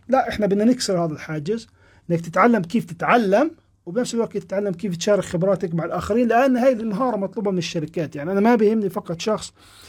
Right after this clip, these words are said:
إنه يعرف يتعلم ويطبق، أنا بدي شخص أيضا يعرف يتواصل مع الآخرين، يكون عنده مهارة في الكوميونيكيشن سكيلز، وأيضا، آه، يعني يكون عنده قدرة على التعلم.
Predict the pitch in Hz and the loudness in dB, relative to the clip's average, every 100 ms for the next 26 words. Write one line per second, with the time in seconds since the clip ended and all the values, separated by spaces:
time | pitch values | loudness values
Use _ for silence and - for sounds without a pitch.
0 | - _ _ - 165 196 208 196 165 160 | -20 _ _ -4 4 4 4 2 -2 -2
1 | 170 196 180 160 185 160 131 - 180 180 | 0 2 2 0 0 -2 -4 -10 -6 -2
2 | 175 160 - 190 - 202 185 180 165 165 | -2 -4 -4 -6 -2 0 0 0 0 -4
3 | 151 175 180 165 156 139 151 - 160 226 | -2 -2 0 0 -2 -4 -10 -6 -2 2
4 | 254 233 - _ - _ - 147 190 175 | 2 0 -4 _ -20 _ -10 -4 -2 2
5 | 185 175 170 190 175 165 165 165 160 185 | 2 4 4 4 2 -2 0 0 2 0
6 | 165 165 - - 240 240 240 - - _ | 0 -2 -4 0 6 6 4 -6 -16 _
7 | _ _ _ _ 160 175 180 180 185 233 | _ _ _ _ -4 0 2 2 0 0
8 | 190 160 180 190 175 - _ _ _ _ | 0 2 2 2 -2 -12 _ _ _ _
9 | _ _ _ _ _ _ _ _ - 156 | _ _ _ _ _ _ _ _ 0 2
10 | 156 147 147 143 143 139 - - _ _ | 2 2 0 -2 -2 -4 -6 -12 _ _
11 | _ _ _ _ _ _ _ _ _ _ | _ _ _ _ _ _ _ _ _ _
12 | _ _ _ _ _ - - 160 151 170 | _ _ _ _ _ -20 -4 0 4 4
13 | 165 214 180 196 165 175 190 196 214 170 | 4 2 4 2 4 4 4 0 -2 0
14 | 147 - 156 151 127 | 0 -2 -2 -2 -4